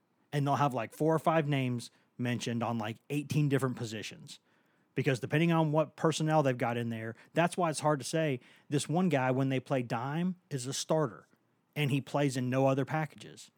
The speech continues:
This one guy, when they're in nickel or base,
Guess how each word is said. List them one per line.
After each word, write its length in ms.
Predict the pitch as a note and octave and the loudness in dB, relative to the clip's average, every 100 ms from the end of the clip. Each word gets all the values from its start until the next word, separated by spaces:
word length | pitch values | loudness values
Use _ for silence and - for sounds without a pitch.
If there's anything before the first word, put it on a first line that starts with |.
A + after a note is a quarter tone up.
| _ _ _ _ _ | _ _ _ _ _
This 220 | C#3+ C3+ | -2 -2
one 240 | C#3 F#3 G3 | 0 2 2
guy, 400 | B2 A2+ B2 B2+ _ - | 0 -2 -6 -8 _ -4
when 200 | B2+ B2+ | -2 -2
they're 160 | A#2+ | -2
in 160 | A#2 A#2+ | -4 -2
nickel 440 | F3 F3 B2 A#2 - _ _ | -2 0 -2 -2 -8 _ _
or 140 | B2 A2+ | -8 -4
base, 600 | C#3 F#3 C3+ A#2+ - | 0 2 0 -2 -10